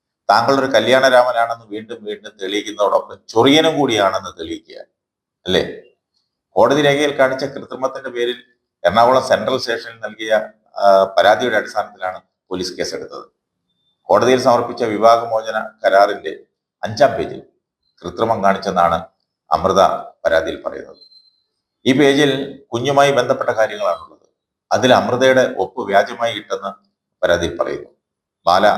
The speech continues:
മകൾക്കുള്ള ഇൻഷുറൻസുമായി ബന്ധപ്പെട്ട് തിരിമറി കാണിച്ചെന്നാണ് അമൃത സുരേഷ് ആരോപിച്ചത്. കഴിഞ്ഞ ഒരു കേസ് റദ്ദാക്കുന്നതുമായി ബന്ധപ്പെട്ട് അവരുടെ ഭാഗത്തു നിന്ന് ചില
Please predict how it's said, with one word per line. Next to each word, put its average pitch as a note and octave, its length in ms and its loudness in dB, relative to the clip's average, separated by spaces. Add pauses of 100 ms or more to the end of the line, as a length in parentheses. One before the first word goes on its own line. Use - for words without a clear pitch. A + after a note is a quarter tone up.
(400)
മകൾക്കുള്ള G2 400 -2
ഇൻഷുറൻസുമായി F#2 720 -4
ബന്ധപ്പെട്ട് F2+ 480 -10 (120)
തിരിമറി G2 340 -4
കാണിച്ചെന്നാണ് E2+ 600 -2 (320)
അമൃത F2 260 0
സുരേഷ് E2 380 -4
ആരോപിച്ചത്. D2 460 -4 (500)
കഴിഞ്ഞ A#2+ 200 2
ഒരു A2 180 2
കേസ് G#2 340 -2
റദ്ദാക്കുന്നതുമായി G2 880 -2
ബന്ധപ്പെട്ട് F2 540 -12 (380)
അവരുടെ G#2+ 260 4
ഭാഗത്തു F#2 440 2
നിന്ന് F2 200 -10
ചില E2+ 200 -14